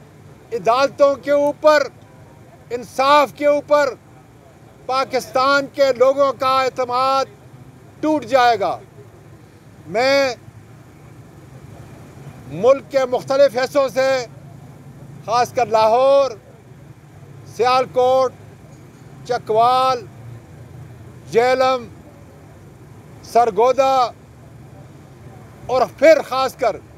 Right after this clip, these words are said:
पिंडी और इस्लामाबाद के वकला को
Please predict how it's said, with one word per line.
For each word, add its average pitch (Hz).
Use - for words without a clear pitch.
पिंडी 294
और 277
इस्लामाबाद 254
के 262
वकला 254
को 254